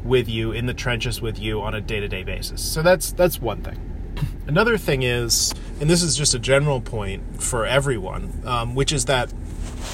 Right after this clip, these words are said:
you know, we're so busy. So, so it's really around the value of having an external perspective on what you're doing, because, um,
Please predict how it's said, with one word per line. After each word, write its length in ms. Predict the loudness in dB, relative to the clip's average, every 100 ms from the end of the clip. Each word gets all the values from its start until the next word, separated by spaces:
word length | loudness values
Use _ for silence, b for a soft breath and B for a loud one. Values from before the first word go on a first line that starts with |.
| -6 -6 0
you 100 | 2
know, 120 | 4
we're 160 | 4 2
so 340 | 2 4 4
busy. 720 | 2 2 2 2 -2 -2 -4 -6 -6 -6 B B 4
So, 360 | 6 6 4
so 320 | 2 2 2 0
it's 200 | 2 6
really 300 | 6 6 2
around 400 | 2 2 2 2
the 80 | 2
value 460 | 6 6 6 2
of 120 | 2
having 260 | 0 -2 -2
an 60 | -2
external 680 | -2 -2 -2 -2 -4 -4 -6 -6
perspective 720 | -2 -2 -2 -6 -6 -6 -6 -4
on 120 | -4
what 140 | -4
you're 100 | -4
doing, 300 | -6 -6 -6 -6 -6 -4
because, 580 | -2 0 4 4 4 0 B B B B B -2
um, 460 | 2 2 2 -2